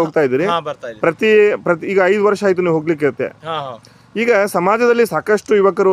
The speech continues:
Speaker 1: ದಾರಿ ತಪ್ಪುವಂತ ಒಂದು ಕೆಲಸ ಆಗ್ತಾ ಇದೆ, ನಾವು ನೋಡ್ತಾ ಇದ್ದೇವೆ. ಅದು ಗಂಭೀರವಾಗಿ ಇವತ್ತ ನಾವು ಪ-, ಪೋಲ್-, ಪಾಷಕರು, ಪೋಷಕರು ಮತ್ತು ಹಿರಿಯರು ಇವತ್ತ ಗಂಭೀರವಾಗಿ ಚಿಂತನೆಯನ್ನು ಮಾಡ್ತಾ ಇದ್ದಾರೆ. ಈ ಸಂದರ್ಭದಲ್ಲಿ ತಾವು ಆ ಯುವಕರಿಗೆ ಮಾದರಿಯಾಗಿ ಇವತ್ತ ತಾವು ನಿಂತಿದ್ದೀರಿ. ಈಗ ಕಾಲ್ನಡಿಗೆ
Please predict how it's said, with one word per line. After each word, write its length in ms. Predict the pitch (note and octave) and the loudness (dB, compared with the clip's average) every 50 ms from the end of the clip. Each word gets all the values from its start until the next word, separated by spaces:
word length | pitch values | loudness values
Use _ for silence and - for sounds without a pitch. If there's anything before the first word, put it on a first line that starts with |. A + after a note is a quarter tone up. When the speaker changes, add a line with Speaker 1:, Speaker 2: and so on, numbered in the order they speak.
| F3 C3+ C#3+ | 2 2 0
Speaker 1:
ದಾರಿ 160 | D#3 F3 F3+ - | 0 0 -2 -4
ತಪ್ಪುವಂತ 320 | G3 - - F#3 F3+ F3 F3 F3 | -6 -2 -2 -2 -2 -2 -2 -4
ಒಂದು 100 | E3+ D3 - | -4 -4 -4
ಕೆಲಸ 180 | D3+ D#3 D3 - E3 D3+ | -4 -4 -2 -2 -2 -2
ಆಗ್ತಾ 200 | C3+ - D3 C#3 | -2 -2 -2 0
ಇದೆ, 100 | C3+ D3 D3 | 0 0 0
ನಾವು 120 | C#3 C3 C3+ | 0 0 0
ನೋಡ್ತಾ 240 | C#3+ D3+ D3+ E3+ D#3 C3+ | 0 -2 0 0 -2 0
ಇದ್ದೇವೆ. 280 | A#2+ A#2 A#2 C3 F3+ G#3 G#3+ - - - _ _ - - D#3+ | 0 0 0 0 0 -2 -4 -8 -16 -20 _ _ -6 -4 0
ಅದು 120 | F3 G#3 G3+ D#3+ D#3 | 2 2 2 2 2
ಗಂಭೀರವಾಗಿ 480 | D#3 F3 G3+ G#3+ G#3 G#3 G3 G3 F#3 G3 G3 | 2 2 4 4 4 4 2 2 2 4 4
ಇವತ್ತ 220 | F#3+ F#3 - - F#3 F3 E3+ E3+ | 4 2 2 2 2 2 2 2
ನಾವು 140 | E3+ E3+ E3+ D3 - | 2 2 0 0 0
ಪ-, 100 | C#3 C3+ C#3+ - - | -2 -2 -2 -2 -2
ಪೋಲ್-, 200 | D3+ E3 E3 - - | -2 -2 -2 0 -2
ಪಾಷಕರು, 460 | D3+ D#3+ D3+ - F3+ D3+ E3+ E3 D#3+ D3 - - - - - F3 | -2 -2 -2 -2 -4 -2 -2 -2 -2 -2 -4 -10 -20 -6 -2 0
ಪೋಷಕರು 500 | G3 F#3 - G#3 F3 - F#3+ F3 F3 F3 E3+ E3 | 0 2 0 0 0 2 2 2 2 2 2 0
ಮತ್ತು 200 | D#3 - F3 E3 D3+ D3 - - - - - - | -2 0 0 0 0 -2 -4 -10 -20 -20 -4 -2
ಹಿರಿಯರು 320 | D#3+ F#3+ G#3 G#3 F#3 F3 E3+ E3 E3+ | 2 2 2 2 2 2 2 2 2
ಇವತ್ತ 200 | E3+ E3+ - E3+ C#3+ C3+ | 2 2 0 0 0 0
ಗಂಭೀರವಾಗಿ 460 | C3+ D3+ F3+ G3 G3 F#3+ F3+ E3+ E3+ D3+ - | 2 2 2 2 4 2 2 0 -2 -4 -6
ಚಿಂತನೆಯನ್ನು 380 | D#3+ D#3 D#3 D#3 D#3+ D#3+ D#3 D3 D3 | -6 -4 -2 0 0 0 0 0 -2
ಮಾಡ್ತಾ 220 | D3 C#3 - D3 C3+ | -2 -2 -2 -2 -2
ಇದ್ದಾರೆ. 220 | B2 B2+ C3 E3 G3 - - - - - - - - F#3 | 0 0 0 0 0 -2 -6 -12 -20 -20 -20 -10 -6 -4
ಈ 40 | A3 A#3 G#3 | -4 -2 0
ಸಂದರ್ಭದಲ್ಲಿ 580 | A#3+ A3+ A3+ A#3+ B3 A3 A#3+ A3 A#3 A3+ A3 G#3+ G3+ E3+ - | 0 2 2 2 2 2 2 2 2 4 2 2 2 2 0
ತಾವು 180 | F#3+ G3 G3+ G3 F3+ E3+ | 2 2 2 2 2 2
ಆ 20 | F3 F3+ F3+ F3 | 2 2 2 4
ಯುವಕರಿಗೆ 420 | F3 G#3 A3 G3 A3+ G#3 G3+ G3+ F#3 D3+ | 4 4 4 2 0 0 2 2 0 0
ಮಾದರಿಯಾಗಿ 560 | C#3+ D#3 F3 G3+ G#3 G#3 G#3+ G3+ F#3+ F#3+ F#3+ F#3 F3 D#3 - - - - - - - - E3 F3 | 0 0 2 2 2 4 2 2 2 2 2 2 2 0 -4 -6 -12 -16 -16 -14 -6 -2 2 2
ಇವತ್ತ 240 | F#3 G3 F#3+ - G3 F3 D#3 | 2 2 2 0 -2 -2 0
ತಾವು 140 | F3+ F3+ F3+ F3+ | 0 0 0 0
ನಿಂತಿದ್ದೀರಿ. 440 | F3+ F#3 F3+ E3 C#3 B2+ B2 C#3+ F3 G3+ - - - - - - - - - F#3+ | 0 2 0 2 2 2 2 2 0 -2 -6 -12 -16 -18 -16 -16 -14 -10 -8 -4
ಈಗ 80 | G#3+ A3 G#3+ F3+ D3+ E3 | 0 0 0 0 0 0
ಕಾಲ್ನಡಿಗೆ 360 | E3 G3 A3+ A#3+ A3+ A3 A3+ | 2 2 2 2 2 2 2